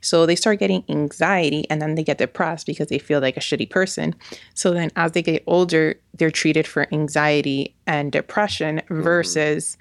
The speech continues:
Speaker 1: the, the root cause, which is the A D H D.
Speaker 2: Right. So that was, I think, a big thing for me too,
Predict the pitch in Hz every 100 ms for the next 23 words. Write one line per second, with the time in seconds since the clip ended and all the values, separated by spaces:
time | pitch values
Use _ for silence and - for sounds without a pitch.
0 | - - _ _ _ 170 160 - - _
1 | - - 180 170 185 185 - 160 160 156
2 | - 151 - 143 147 135 143 - - 147
3 | 143 - 90 95 _ _ - - 107 95
4 | 101 123 107 113 107 95 95 95 92 82
5 | 90 117 107 151 135